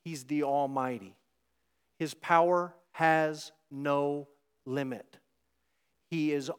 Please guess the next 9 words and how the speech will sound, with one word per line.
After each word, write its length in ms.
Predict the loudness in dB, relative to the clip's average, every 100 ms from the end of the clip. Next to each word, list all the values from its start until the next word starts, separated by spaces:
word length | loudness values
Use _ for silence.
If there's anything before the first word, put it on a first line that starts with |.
| -2
omnipotent. 1080 | 0 2 2 -2 -4 -4 -4 -8 -12 -18 -20 -20 _ _ _ _ _ _ _ _ _ _ _ _ _ _ _ _ _
What 220 | -6 -6 -4
Peter 360 | -4 2 2
says 840 | 0 -2 0 0 -4 -8 -12 -16 -20 _ _ _ _ _
in 200 | -6 -2
this 200 | -2 -4
passage 600 | 0 2 2 -4 -8 -8
is, 560 | -6 -6 -8 -12 -18 -20 _ _ _ _ _ _ _ _ _ _ _ _ _
"His 480 | 2 4 4 0 -10